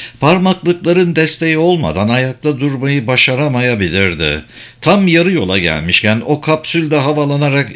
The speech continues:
ilki kadar hızla kayboluverdi. "Lanet olsun!"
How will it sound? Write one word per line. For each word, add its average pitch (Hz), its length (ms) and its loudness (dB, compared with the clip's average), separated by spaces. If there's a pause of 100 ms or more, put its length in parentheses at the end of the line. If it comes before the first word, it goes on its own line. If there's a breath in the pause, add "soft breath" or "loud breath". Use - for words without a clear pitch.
ilki 143 400 0
kadar 127 340 -2
hızla 120 440 0
kayboluverdi. 90 1040 0 (680 soft breath)
"Lanet 101 600 0
olsun!" 104 560 -2